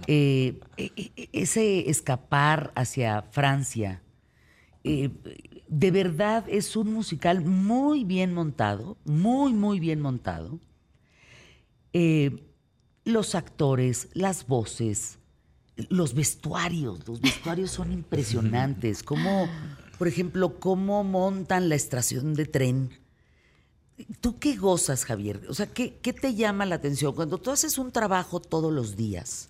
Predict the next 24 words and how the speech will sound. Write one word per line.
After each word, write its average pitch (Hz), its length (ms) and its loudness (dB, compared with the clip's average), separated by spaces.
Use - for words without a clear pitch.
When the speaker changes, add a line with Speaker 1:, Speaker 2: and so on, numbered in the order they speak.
Speaker 2:
Ajá. 107 240 -8
Speaker 1:
parece 180 360 2
que 220 80 -4
es 180 60 -2
muy 196 160 -2
sencillo, 151 720 -2
pero 151 220 4
justamente 170 720 -2
hacerlo 151 360 0
todos 143 320 2
los 117 160 -2
días 123 520 -2
o 147 340 0
la 131 180 -2
mayor 123 400 0
parte 131 240 -6
de 127 40 0
la 107 100 -2
semana 101 440 -2
lo 175 280 6
hace 180 260 2
ser 170 240 0
muy 143 240 2
complejo. 127 580 -8